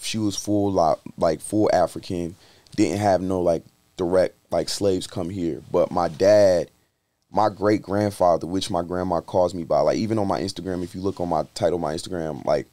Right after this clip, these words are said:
I, s-, I said, said Lincoln, but that's because that was his name. But,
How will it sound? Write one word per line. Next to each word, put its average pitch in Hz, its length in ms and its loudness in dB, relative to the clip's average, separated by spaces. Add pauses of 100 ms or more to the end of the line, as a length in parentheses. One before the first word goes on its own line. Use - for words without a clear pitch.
(140)
I, 85 60 -2
s-, - 200 -8 (120)
I - 60 2
said, 85 240 -4
said 92 220 0
Lincoln, 87 380 -8
but 78 120 -6
that's 82 180 0
because - 240 -8
that 80 140 0
was 78 100 -8
his 80 140 -14
name. 82 280 -8 (400)
But, 90 320 0